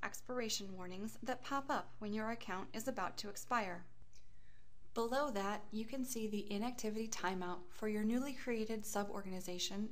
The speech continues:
in minutes. If a user is inactive for a period of time beyond that limit, they will be required to sign in again.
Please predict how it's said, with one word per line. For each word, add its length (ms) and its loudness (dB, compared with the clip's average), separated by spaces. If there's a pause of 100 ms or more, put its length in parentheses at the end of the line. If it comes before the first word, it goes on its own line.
(100)
in 160 4
minutes. 520 0 (760)
If 180 2
a 60 0
user 420 0
is 240 0
inactive 600 2
for 240 0
a 60 -4
period 380 -2
of 120 -8
time 400 0 (120)
beyond 440 2
that 200 -2
limit, 300 -2 (440)
they 100 2
will 140 0
be 140 0
required 600 0
to 140 2
sign 340 0
in 100 0
again. 360 -2